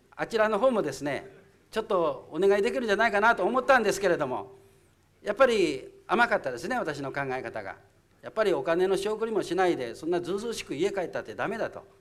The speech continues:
いうことをもう強く言われましてですね、私はがっかりして床にへたり込んだことを覚えております。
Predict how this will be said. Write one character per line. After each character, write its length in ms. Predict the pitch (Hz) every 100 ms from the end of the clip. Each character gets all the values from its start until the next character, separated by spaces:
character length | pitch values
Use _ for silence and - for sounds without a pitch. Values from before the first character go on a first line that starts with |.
| _ _ _ _
い 100 | 143
う 100 | 170
こ 120 | 175 185
と 180 | 151
を 40 | 127
も 300 | 123 120 104
う 40 | 98 - _ _ _ _ _ _
強 260 | - 269
く 100 | 214
言 80 | 143
わ 100 | 135
れ 80 | 127
ま 140 | 113
し 40 | 117
て 120 | 107
で 100 | 90
す 100 | 87
ね、 200 | 117 104 - _ _ _ _
私 240 | 151 185 180
は 100 | 156
が 140 | 156
っ 80 | 175
か 120 | 233
り 80 | 208
し 60 | -
て 200 | 139 -
床 240 | 165 190
に 100 | 180
へ 80 | 175
た 100 | 190
り 80 | 208
込 140 | 202
ん 40 | 196
だ 80 | 143
こ 80 | 170
と 200 | 196 120
を 40 |
覚 160 | 143 147
え 40 |
て 60 | 139
お 80 |
り 80 | 131
ま 140 | 113 104
す。 160 | -